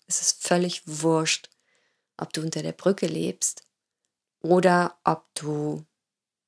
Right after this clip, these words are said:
ja, in einem Schloss lebst. Es ist so, dass dir quasi dieser freie Wille, diese Wahl, diese Kraft deiner Entscheidungen geschenkt ist mit dem absoluten Vertrauen,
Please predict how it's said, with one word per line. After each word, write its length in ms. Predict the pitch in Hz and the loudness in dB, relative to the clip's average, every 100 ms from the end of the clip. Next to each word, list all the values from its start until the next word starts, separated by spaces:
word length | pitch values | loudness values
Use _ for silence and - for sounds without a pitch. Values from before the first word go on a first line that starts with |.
| _ 160 | _ -8
ja, 140 | 151 | -6
in 100 | 156 | -4
einem 160 | 156 156 | -4 -2
Schloss 340 | - 180 - | 0 0 -2
lebst. 460 | 165 - - - - _ _ _ _ _ _ _ _ _ _ _ _ _ _ _ _ _ _ _ _ _ _ _ | -4 -4 -4 -6 -8 _ _ _ _ _ _ _ _ _ _ _ _ _ _ _ _ _ _ _ _ _ _ _
Es 140 | 156 - | -2 2
ist 240 | - - | 4 6
so, 240 | 190 208 | 8 8
dass 240 | 202 175 - | 8 4 2
dir 240 | 185 180 | 2 2
quasi 380 | - 175 170 175 | 2 0 2 0
dieser 300 | 170 165 165 | 0 0 0
freie 600 | - - 196 208 180 165 | 0 4 4 6 2 6
Wille, 440 | 180 185 160 160 - _ _ _ _ _ - | 6 8 4 -2 -14 _ _ _ _ _ -4
diese 360 | 170 165 165 165 | -2 0 2 8
Wahl, 480 | 175 180 165 160 | 8 8 6 2
diese 220 | 160 170 160 | -6 -10 -6
Kraft 480 | - 185 190 - | -2 0 0 0
deiner 220 | 170 175 175 | 2 2 0
Entscheidungen 840 | 170 170 - 175 170 165 165 170 | 2 4 6 4 4 0 -4 -8
geschenkt 580 | 170 - - 190 190 - | -2 2 6 6 4 0
ist 180 | 175 - | -2 -2
mit 140 | 175 | -2
dem 180 | 170 170 - | -4 -6 0
absoluten 680 | 190 190 - 190 185 - 165 | 0 2 0 2 0 -2 -4
Vertrauen, 680 | 175 170 - 165 160 160 | -4 -2 0 2 2 -4